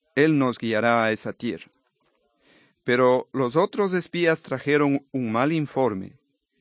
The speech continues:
Ellos dijeron que la gente de Canaán era como gigantes.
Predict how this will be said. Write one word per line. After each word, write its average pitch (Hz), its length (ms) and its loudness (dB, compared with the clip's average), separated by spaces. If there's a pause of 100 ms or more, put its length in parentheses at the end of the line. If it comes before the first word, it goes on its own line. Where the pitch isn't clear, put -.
(280)
Ellos 110 320 -4
dijeron 113 480 -2
que 113 180 -10
la 104 120 -10
gente 127 460 -4
de 107 120 -6
Canaán 113 500 -4
era 110 220 -4
como 107 260 -8
gigantes. 127 840 -2